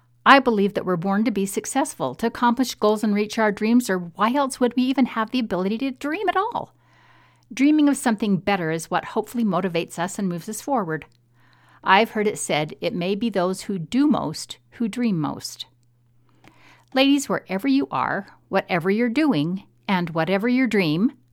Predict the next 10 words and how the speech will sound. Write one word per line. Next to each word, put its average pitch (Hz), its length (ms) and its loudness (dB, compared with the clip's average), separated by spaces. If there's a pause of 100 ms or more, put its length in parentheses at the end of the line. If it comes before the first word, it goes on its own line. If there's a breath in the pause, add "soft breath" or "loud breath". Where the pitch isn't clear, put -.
(140)
pull 185 240 2
the 247 120 -2
dream 185 460 -2
out 165 160 2
of 170 60 -6
the 220 80 2
drawer. 269 480 2 (840 soft breath)
Whatever 320 400 4
it 349 80 0
is, - 440 2